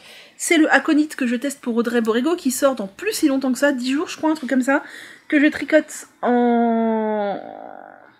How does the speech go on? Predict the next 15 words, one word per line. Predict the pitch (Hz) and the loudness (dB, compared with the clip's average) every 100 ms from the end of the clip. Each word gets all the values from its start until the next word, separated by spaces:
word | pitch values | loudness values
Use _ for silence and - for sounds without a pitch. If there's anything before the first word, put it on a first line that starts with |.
| - | -4
coton | - 349 339 | 0 2 2
mérino | 320 294 294 294 294 | 4 6 6 6 4
de | 220 226 | 4 4
Knitting | 262 - 294 | 4 4 2
for | 262 226 196 - | 4 2 0 0
Olive, | 247 220 285 381 - _ _ _ _ _ | 0 0 -2 -4 -8 _ _ _ _ _
c'est | - | -8
ça, | 202 277 | -2 -2
hein, | 285 - | -2 0
oui, | 233 - - - - - | -2 -2 -10 -20 -20 0
coloris | 285 269 262 269 240 - | 4 6 4 4 2 4
ochre, | 285 294 294 262 | 0 6 6 6
brown | 214 247 269 269 - | 4 4 4 2 0
et | 226 | -2
piglet, | 214 _ - 311 233 196 - | -2 _ 0 2 4 0 0